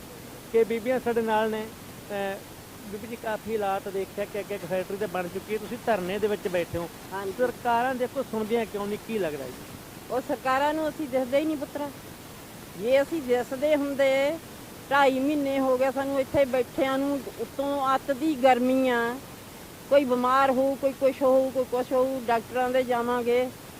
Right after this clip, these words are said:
Speaker 2: ਉਦੋਂ ਜਿਹੜਾ ਇਹ ਬੰਬ ਫਿੱਟ ਕਰਦੇ ਆ ਇਹ, ਉਹਦੇ ਨਾਲ ਤਾਂ ਚੰਗਾ ਅਸੀਂ ਆਹ ਗਰਮੀ ਸਹਿ ਲਈਏ।
Speaker 1: ਇੱਕ ਹੋਰ ਗੱਲ ਆ, ਤੁਸੀਂ ਵੀ ਅੱਜ ਇਹ ਦੁਪੱਟਾ ਚੁੰਨੀ ਇੱਕ ਲਈ ਹੋਈ ਆ ਔਰ
Speaker 2: ਹਾਂਜੀ।
Speaker 1: ਇਸੇ ਰੰਗ ਦਾ ਭਗਵੰਤ ਮਾਨ ਹੀ ਪੱਗ ਬੰਨ੍ਹ ਲੈਂਦਾ।
Speaker 2: ਹਾਂਜੀ।
Speaker 1: ਉਹ ਕਹਿੰਦਾ ਕਿ ਮੈਂ ਇਨਕਲਾਬੀ ਹਾਂ।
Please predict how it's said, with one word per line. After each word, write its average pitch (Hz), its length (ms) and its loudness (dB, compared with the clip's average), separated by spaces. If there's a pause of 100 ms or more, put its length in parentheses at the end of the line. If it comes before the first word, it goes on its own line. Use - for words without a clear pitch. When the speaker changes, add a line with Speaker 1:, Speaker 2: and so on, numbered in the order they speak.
(480)
Speaker 2:
ਉਦੋਂ 330 540 6
ਜਿਹੜਾ 320 300 6
ਇਹ 320 60 8
ਬੰਬ 254 300 4 (140)
ਫਿੱਟ 269 180 0
ਕਰਦੇ 277 440 2
ਆ 262 100 2
ਇਹ, 233 260 0 (520)
ਉਹਦੇ 359 220 4
ਨਾਲ 392 140 4
ਤਾਂ 339 120 4
ਚੰਗਾ 320 340 2
ਅਸੀਂ 302 180 0
ਆਹ 294 180 2
ਗਰਮੀ 262 380 -2
ਸਹਿ 262 160 0
ਲਈਏ। 277 160 -6 (1400)
Speaker 1:
ਇੱਕ 285 140 -14
ਹੋਰ 226 240 -2
ਗੱਲ 214 220 0
ਆ, 220 40 0
ਤੁਸੀਂ 220 300 -4
ਵੀ 226 240 2
ਅੱਜ 196 140 -4
ਇਹ 208 280 -2
ਦੁਪੱਟਾ 196 400 -4
ਚੁੰਨੀ 196 360 0
ਇੱਕ 202 120 -4
ਲਈ 185 240 2
ਹੋਈ 185 160 2
ਆ 190 60 4
ਔਰ 196 340 -6
Speaker 2:
ਹਾਂਜੀ। 277 120 2
Speaker 1:
ਇਸੇ 285 280 2
ਰੰਗ 247 200 4
ਦਾ 247 120 2
ਭਗਵੰਤ 233 400 2
ਮਾਨ 196 260 0
ਹੀ 214 40 0
ਪੱਗ 208 220 4
ਬੰਨ੍ਹ 202 280 2
ਲੈਂਦਾ। 190 340 4
Speaker 2:
ਹਾਂਜੀ। 294 220 -4
Speaker 1:
ਉਹ 269 100 4
ਕਹਿੰਦਾ 294 340 4
ਕਿ 277 160 0
ਮੈਂ 247 340 4
ਇਨਕਲਾਬੀ 226 680 2
ਹਾਂ। 131 60 -4